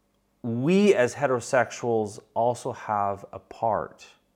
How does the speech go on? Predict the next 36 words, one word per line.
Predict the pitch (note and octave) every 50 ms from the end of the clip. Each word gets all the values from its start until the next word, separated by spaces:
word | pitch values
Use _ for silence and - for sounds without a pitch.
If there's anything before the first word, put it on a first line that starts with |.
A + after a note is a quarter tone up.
| _ _ _ _ _ _ _ _ _ _ _ _ _
in | - B2 A#2 A2+ A2+ G#2+ G#2 G2 G2 G2 G2 - - _ _ _ _
the | - G#2+ G2+ A2+ A2 G2+ G2 G2 F#2+ E2+ - -
sexual | - - - A#2 G#2+ - - - G#2
revolution, | G2+ G2 E2+ F2 F#2 G2+ B2 C#3+ C#3+ - - A2 G2
the | F2+ F2+
fall | - - - - - G#2 G#2+ B2+ D3 C3 G#2 G2 F#2 F#2+ G2 G2+ D#2+ - -
of | - A2 G2+ G2 F#2+ F#2 F2+ F2 - _ _ _ _ _ _ _ _ _ _ _ _ _ _ _ _ -
marriage | G#2 G2+ G#2 G#2 G#2 G#2 G#2+ A2+ A#2+ B2+ B2+ B2+ B2 B2 A#2+ A2+ G#2 A2 A#2 A#2+ -
and | - G#2 G#2+
understanding, | - - G#2 G#2+ G2+ G#2 - - - - A2 A2 A#2+ C3+ C3 G#2+ G2+ F#2+ F#2 F#2 - - - -
uh, | G#2 G#2 G2+ -
a | G2
biblical | F#2+ F#2+ G#2+ A#2 D3 - A#2
understanding | D2+ F2+ F#2 F#2 - - G#2 F#2 F#2+ F#2
of | F2
marriage, | E2+ G2 C3+ F3+ C#3+ F2+ F2 F#2 F2 - - - -
I | -
think, | - - - A2+ G2+ F#2 - - _ _ _ _ _ _
for | - A#2
a | G2+
large | F#2+ G2 G#2 D3+ D#3+ - -
part | - - G2 F#2 -
in | E2+
the | G2
United | G2 F#2+ F#2+ F#2 F2+ E2+
States | - - - A#2+ C3+ C3+ -
and | - - F#2+ F2+
in | F2+
the | F2+ F2+
Western | F2+ F2 F2 - - - G2 F#2+
world. | C3 E3 D#3+ -
And | - A2
we | A2 A2+ A2+
do | G#2+ G2 F3 G3+ G#3
because | D#3 C3 C#3+ - - - - - E3 F3+ G3 F#3 E3
of | - - A#2+ B2 A#2+ A2 -